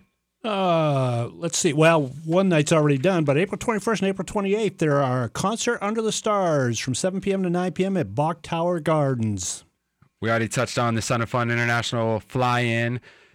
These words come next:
Speaker 2: That is going on right now and throughout the weekend. Uh, they will have air shows tomorrow, Saturday, and Sunday, with a night air show on Saturday, wrapping up this Sunday,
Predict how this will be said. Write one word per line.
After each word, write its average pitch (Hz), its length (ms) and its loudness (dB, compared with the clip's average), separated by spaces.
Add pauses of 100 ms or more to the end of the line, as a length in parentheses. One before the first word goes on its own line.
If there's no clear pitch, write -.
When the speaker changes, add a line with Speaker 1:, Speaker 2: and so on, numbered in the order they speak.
(180)
Speaker 2:
That 123 200 2
is 131 160 0
going 135 280 2
on 131 320 2
right 135 200 2
now 131 360 0
and 120 180 -2
throughout 117 300 0
the 120 80 -2
weekend. 113 600 -2
Uh, 107 260 2
they 101 120 -4
will 110 200 -2
have 107 220 0
air 107 160 0
shows 110 360 -4
tomorrow, 107 320 -2
Saturday, 107 400 0
and 98 100 -2
Sunday, 107 320 -2
with 101 140 -2
a 95 40 -4
night 101 280 -2
air 101 120 -2
show 101 240 -4
on 98 140 -6
Saturday, 98 640 -2
wrapping 101 380 -2
up 101 100 -4
this 101 180 -6
Sunday, 101 680 -2